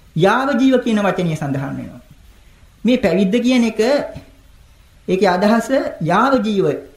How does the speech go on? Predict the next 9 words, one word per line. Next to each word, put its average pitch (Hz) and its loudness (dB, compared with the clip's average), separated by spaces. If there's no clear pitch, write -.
දිවි 202 4
හිම් 247 4
කොට 254 0
දිවි 190 -2
ඇතිතාක් 233 0
එක 196 0
ආහාර 226 2
වේලෙන් 220 2
යැපෙමින් 208 0